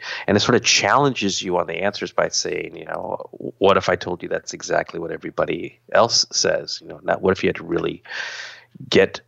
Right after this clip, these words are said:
through this. Um, so for, I'll give you an example. You know, for, for me, when I was, when I was young, I was living a life that my parents and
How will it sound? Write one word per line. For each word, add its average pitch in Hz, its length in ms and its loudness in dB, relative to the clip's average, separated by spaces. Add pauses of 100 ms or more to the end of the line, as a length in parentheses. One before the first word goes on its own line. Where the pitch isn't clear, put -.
(100)
through 101 420 6
this. - 460 0
Um, 82 320 -8 (140)
so - 240 4
for, 107 120 4
I'll 107 80 6
give 107 140 -8
you 98 40 0
an 92 60 -2
example. 90 560 -6
You 90 100 -18
know, 90 100 -12
for, 90 400 -4
for 90 140 -4
me, 92 160 4
when 101 160 2
I 80 100 4
was, 98 260 4 (420)
when 87 100 2
I 117 40 6
was 110 160 6
young, 82 360 -6 (320)
I 98 140 6
was 101 200 6
living 90 480 -6 (420)
a 95 60 2
life 95 340 4
that 87 240 -4 (100)
my 92 260 2
parents 95 480 -2
and 85 280 -14